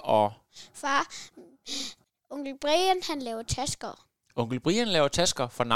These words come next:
Speaker 1: Nike i Hongkong. Og Fusion, de sidder oppe i noget, der hedder Svendstrup, der bor, det er lige neden for Aalborg. De laver, og de laver cykelbukser og cykeltøj, og så er der nogen, der hedder Med fireogtyve, der laver alle mulige ting inden for sådan noget, man kan købe på et apotek. Det kan være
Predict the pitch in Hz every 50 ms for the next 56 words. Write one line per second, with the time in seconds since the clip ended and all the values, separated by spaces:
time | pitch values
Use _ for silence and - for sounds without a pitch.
0 | 139 202 247 - - - - _ _ _ - - 131 139 170 214 214 - 180 180
1 | 180 - _ _ _ _ _ _ _ _ _ _ _ - - 113 110 110 127 127
2 | - - 220 226 196 165 - - 196 208 196 - - - - - - - 208 180
3 | 156 151 151 156 156 156 151 135 110 - - - 190 - - - 127 110 104 -
4 | 120 113 151 151 127 113 - - 135 170 190 190 170 151 - - 113 127 156 160
5 | 165 135 117 - - - 202 180 135 101 95 - - - - _ _ - - -
6 | - - - 110 - - - - - 196 208 196 180 - 160 156 - - - -
7 | - 151 - - - 196 220 214 - - - 160 156 156 - - - 170 165 156
8 | 151 160 170 131 139 131 139 131 117 107 101 - - - - - - - _ -
9 | 104 127 170 180 - - - 180 190 - - - 180 190 202 208 196 175 - -
10 | 110 110 113 113 110 - - _ _ - 190 214 233 226 208 185 175 175 170 151
11 | 135 - - 170 165 - 127 131 147 156 - - - 123 110 104 107 - _ _
12 | _ _ _ _ _ _ - 139 139 139 135 127 120 113 - 160 170 - - 127
13 | - - 117 104 120 120 - - 185 180 143 - - - - 151 - 151 123 120
14 | 110 104 101 101 98 95 95 95 95 92